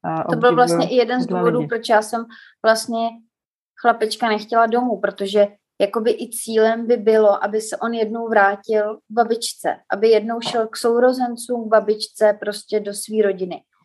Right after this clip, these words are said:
Speaker 2: A nedovedu si představit, že bych ho měla půl roku, rok doma a pak bych ho musela jakoby dát pryč. Protože už jsem si k němu vybudovala takový jako citový pouto, že by mě to mohlo jako úplně zlomit.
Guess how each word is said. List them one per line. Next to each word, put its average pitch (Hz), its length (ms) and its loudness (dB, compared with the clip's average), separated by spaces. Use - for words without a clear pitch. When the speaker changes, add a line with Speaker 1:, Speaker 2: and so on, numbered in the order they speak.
Speaker 2:
A 196 400 4
nedovedu 208 480 2
si 202 180 -10
představit, 185 680 -2
že 190 100 -2
bych 185 180 -4
ho 196 80 0
měla 185 460 0
půl 202 200 2
roku, 190 260 2
rok 185 200 0
doma 175 460 -2
a 190 60 -2
pak 190 200 0
bych 175 160 -2
ho 175 80 -6
musela 175 440 -2
jakoby 175 300 -10
dát 175 180 2
pryč. - 260 -4
Protože 214 280 2
už 214 80 -4
jsem 226 140 -4
si 226 100 -6
k - 60 -10
němu 220 200 -2
vybudovala 208 560 2
takový 226 460 -2
jako 220 260 -2
citový 208 520 -8
pouto, 185 540 0
že 190 220 4
by 185 140 0
mě 185 180 -4
to 190 140 -8
mohlo 185 300 0
jako 180 320 -2
úplně 185 340 -4
zlomit. 170 360 -8